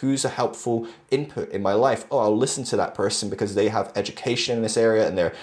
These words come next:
they're, and it's, so it's, it values this rational way of doing things, this logical way of doing things, but its rational and logic is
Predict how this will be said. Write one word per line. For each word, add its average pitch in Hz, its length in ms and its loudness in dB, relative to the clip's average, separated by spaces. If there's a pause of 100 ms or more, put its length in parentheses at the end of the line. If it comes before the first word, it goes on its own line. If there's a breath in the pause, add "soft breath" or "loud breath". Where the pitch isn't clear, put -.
(140 loud breath)
they're, 92 260 2 (160 loud breath)
and - 260 2
it's, - 140 -4
so - 360 -2
it's, - 240 -4
it 113 120 -2
values 127 420 2
this - 160 -4
rational 101 880 0
way 101 160 4
of 85 140 -2
doing 98 180 -2
things, 80 240 -8
this - 140 -10
logical 107 640 0
way 95 100 2
of 82 80 -2
doing 107 160 -2
things, 90 180 -6 (300 loud breath)
but 120 80 4
its - 100 0
rational 135 520 0
and 113 100 2
logic 107 500 0
is 95 300 -2